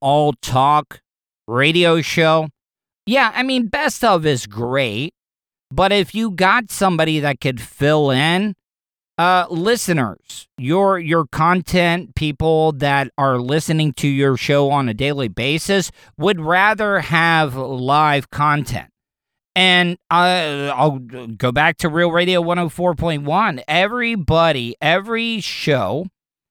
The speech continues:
uh, the Monsters in the Morning, the Shannon Burke Show,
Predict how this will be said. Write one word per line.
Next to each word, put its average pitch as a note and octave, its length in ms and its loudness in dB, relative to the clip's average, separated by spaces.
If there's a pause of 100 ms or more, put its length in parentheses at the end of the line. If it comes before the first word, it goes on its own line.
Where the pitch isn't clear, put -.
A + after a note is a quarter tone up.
(180)
uh, C#3 260 2
the A2+ 140 -4
Monsters D3 600 0
in C#3 100 0
the C3+ 60 -2
Morning, E3 480 2
the G#2+ 140 -6
Shannon C#3+ 400 -2
Burke D3+ 320 0
Show, D3 580 2